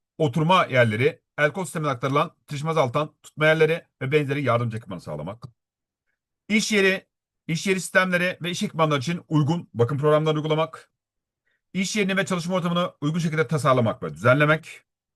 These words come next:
Mekanik titreşime maruziyet azaltmak amacıyla iş ekipmanı doğru ve güvenli bir şekilde kullanmaları için çalışanlara gerekli bilgi ve eğitim vermek. Maruziyet süresi ve düzeyini sınırlandırmak.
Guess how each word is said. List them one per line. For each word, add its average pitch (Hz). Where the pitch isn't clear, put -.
Mekanik 127
titreşime 202
maruziyet 190
azaltmak 180
amacıyla 170
iş -
ekipmanı 165
doğru 165
ve 165
güvenli 151
bir 135
şekilde 131
kullanmaları 139
için 151
çalışanlara 139
gerekli 131
bilgi 98
ve 87
eğitim 76
vermek. 147
Maruziyet 170
süresi 190
ve 175
düzeyini 139
sınırlandırmak. 170